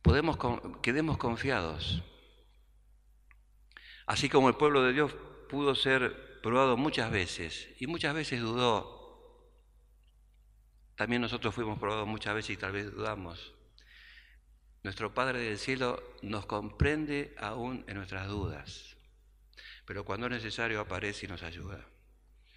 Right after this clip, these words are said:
Cuando este pueblo que era guiado por el desierto también era, era provisto del agua, porque necesitaban agua,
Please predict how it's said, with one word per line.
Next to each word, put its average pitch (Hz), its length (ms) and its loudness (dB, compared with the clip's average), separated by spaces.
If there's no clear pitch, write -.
Cuando 113 680 12
este 131 240 8
pueblo 147 340 8
que 135 80 8
era 127 140 10
guiado 127 260 8
por 123 160 8
el 117 80 4
desierto 117 720 4
también 117 440 6
era, 113 300 8
era 113 180 6
provisto 120 440 8
del 113 160 6
agua, 101 340 10
porque 92 240 8
necesitaban 110 480 6
agua, 104 400 8